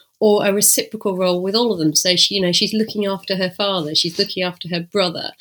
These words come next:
um, she's trading stuff with the guy in the woods, she's trading stuff with the guy in the market. So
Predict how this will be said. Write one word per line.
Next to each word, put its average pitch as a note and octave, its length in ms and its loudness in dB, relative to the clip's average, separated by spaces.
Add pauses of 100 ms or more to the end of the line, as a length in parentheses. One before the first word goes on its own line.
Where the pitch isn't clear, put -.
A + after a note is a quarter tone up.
(380)
um, E3+ 280 2
she's F#3 200 2
trading F#3+ 320 0
stuff - 260 -6
with E3 100 -10
the E3 60 -10
guy E3+ 200 0
in E3+ 120 2
the D#3+ 80 -2
woods, E3 380 2
she's - 260 2
trading D#3 280 0
stuff - 200 -12
with - 100 -20
the E3 60 -2
guy D3+ 80 0
in D#3 80 2
the D#3 60 2
market. F#3+ 760 -2 (380)
So A3+ 560 2